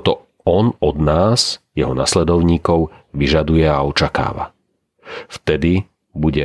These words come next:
rok dvetisícdvadsaťštyri plný milosti Pánovej. Modlíme sa.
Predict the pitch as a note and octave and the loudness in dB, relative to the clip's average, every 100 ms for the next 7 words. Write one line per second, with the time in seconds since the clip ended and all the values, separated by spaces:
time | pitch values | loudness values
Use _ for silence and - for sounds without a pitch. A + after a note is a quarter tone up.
0 | C2+ F2 F2+ - D2+ F#2+ A2 - G2+ F2 | 0 0 0 -2 -2 0 0 2 2 2
1 | F2+ F2+ - F2+ E2+ - - F#2 F#2 F#2+ | 2 0 0 2 2 0 0 2 4 2
2 | G#2 - - C#2 C2+ - - C#2+ C2+ - | 0 -6 -4 0 0 -2 -2 -2 -4 -4
3 | B1+ B1+ - - - - - _ _ _ | -2 -2 -4 -6 -6 -10 -14 _ _ _
4 | _ _ _ _ _ _ _ _ _ _ | _ _ _ _ _ _ _ _ _ _
5 | _ _ _ _ _ _ E2+ C#2+ C#2+ C#2 | _ _ _ _ _ _ 0 2 0 0
6 | - C#2 - | 0 -2 -6